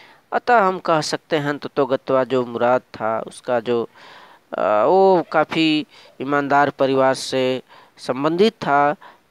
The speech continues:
Thus he returned the horse, इस प्रकार से, thus he returned the horse, इस प्रकार से उस घोड़े को वह रिटर्न कर दिया। स्टूडेंट, तो इस क्वेश्चन को रिपीट कर लें,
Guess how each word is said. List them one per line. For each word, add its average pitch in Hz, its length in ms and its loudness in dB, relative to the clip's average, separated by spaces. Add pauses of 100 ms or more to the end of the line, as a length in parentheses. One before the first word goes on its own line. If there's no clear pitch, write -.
Thus 262 400 0
he 170 200 4
returned 160 420 4
the 143 200 2
horse, 135 540 0
इस 302 160 -4
प्रकार 165 420 2
से, 156 200 0
thus 160 200 -2
he 165 240 -2
returned 147 340 -2
the 135 180 0
horse, 135 340 2
इस 165 220 -6
प्रकार - 360 0
से 147 160 -2
उस 143 220 -2
घोड़े 131 300 0
को 131 300 0
वह 175 120 -8 (400)
रिटर्न 135 480 -2
कर 123 220 -4
दिया। 127 260 -2
स्टूडेंट, 123 560 -8 (480)
तो 143 300 2
इस - 260 -6 (1120)
क्वेश्चन 143 380 0
को 151 140 0
रिपीट 147 320 -2
कर 147 200 -6
लें, 156 240 0